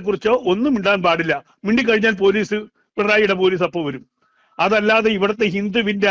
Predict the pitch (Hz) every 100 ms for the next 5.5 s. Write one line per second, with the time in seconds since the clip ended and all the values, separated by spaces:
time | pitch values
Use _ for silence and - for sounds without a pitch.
0 | 185 196 214 214 202 175 185 185 170 _
1 | - 208 226 269 302 262 233 220 208 202
2 | 202 196 185 190 165 185 180 165 139 _
3 | _ _ _ _ _ _ _ 170 208 190
4 | 220 233 226 214 196 202 226 240 180 202
5 | 196 185 180 185 156